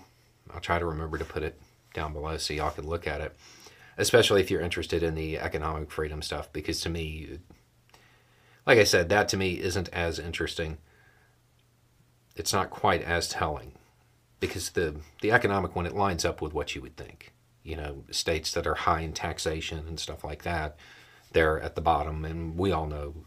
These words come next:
like, California, New York, places like that. But these are states, when it comes to personal freedom, these are states that like to pretend they are free.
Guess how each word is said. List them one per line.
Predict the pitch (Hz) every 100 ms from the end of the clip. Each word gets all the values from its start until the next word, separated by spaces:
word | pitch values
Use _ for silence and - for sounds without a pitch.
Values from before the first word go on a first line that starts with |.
| - - -
like, | 76 76
California, | - - 107 85 76
New | 82
York, | 92 90 - -
places | 80 76 80
like | 82 76
that. | - 165 - - _ _ _ - - - - - _ _ - - _ _ _ _ _ -
But | 107
these | 127 156
are | 127
states, | - - 71 - - - -
when |
it | 85
comes | 101 -
to |
personal | - 104 104 82
freedom, | 73 - - - _ _ _ _ _ _ _ _ _ -
these | 110 104
are | 92
states | - 90 82 - -
that | 82 - - - - -
like | 123 -
to | 135
pretend | 120 95 - 127 98 62 - - _ _ _ _ _ _ _ _ _ _ _ _ _
they | 87
are | 90 95
free. | - - -